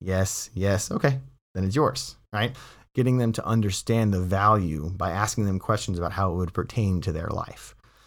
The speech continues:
But, um, Verizon was a trip, man. I, what I, the reason I say I realized how much money they were making off me and then I wanted to leave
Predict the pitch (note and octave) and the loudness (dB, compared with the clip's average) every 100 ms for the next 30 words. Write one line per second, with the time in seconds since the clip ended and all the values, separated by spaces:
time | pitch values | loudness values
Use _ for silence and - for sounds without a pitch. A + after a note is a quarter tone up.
0 | _ _ G#2+ G#2 F#2+ F#2 F2+ E2+ - G#2 | _ _ 2 4 4 4 2 -2 -10 -4
1 | G2+ B2+ D3+ D#3 C3 C3 D3+ C3+ E2+ G2 | 2 2 4 4 4 4 2 2 0 -2
2 | G2 - - - G#2+ G#2 A2+ - G2 G#2 | -2 -4 -12 -6 0 2 2 -2 -4 0
3 | G#2+ C#3 D3+ C3 A2 A#2 G#2+ F2+ F#2 - | 4 4 4 4 4 4 4 4 0 -2
4 | - G2+ A2+ A2 A#2+ G#2 F2+ F2 F2 G2 | 0 4 6 4 4 2 2 2 4 4
5 | G2+ G#2 G#2 G2+ G#2 G2 G#2+ G#2 F2+ E2 | 4 4 4 2 2 2 2 2 2 2
6 | E2+ F2 F2 E2+ E2 F#2+ A#2+ | 0 0 0 0 0 0 0